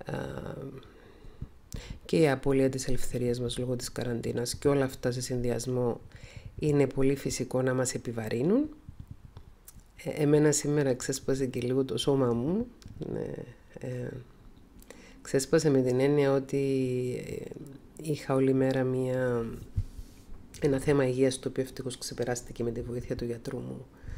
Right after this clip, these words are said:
και των, και της επιστήμης, της ιατρικής και των φαρμάκων που πήρα. Τίποτα σοβαρό. Ε, έχω μια,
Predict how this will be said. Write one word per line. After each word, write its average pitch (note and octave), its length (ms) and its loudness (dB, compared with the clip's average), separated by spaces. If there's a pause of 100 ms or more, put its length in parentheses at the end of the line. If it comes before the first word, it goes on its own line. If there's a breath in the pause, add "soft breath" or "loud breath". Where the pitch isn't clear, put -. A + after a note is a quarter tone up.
(640 loud breath)
και - 140 -4
των, B2 480 -6
και - 140 -4
της C3 260 -8
επιστήμης, B2+ 640 -2
της - 180 -6
ιατρικής A#2+ 460 -2
και - 100 -6
των A#2 120 -6
φαρμάκων A#2+ 440 -4
που A#2 140 -6
πήρα. A#2 280 -2
Τίποτα B2+ 440 0
σοβαρό. A#2 520 -10 (1120 loud breath)
Ε, A#2+ 1000 -2 (440)
έχω C#3+ 280 -2
μια, B2+ 580 0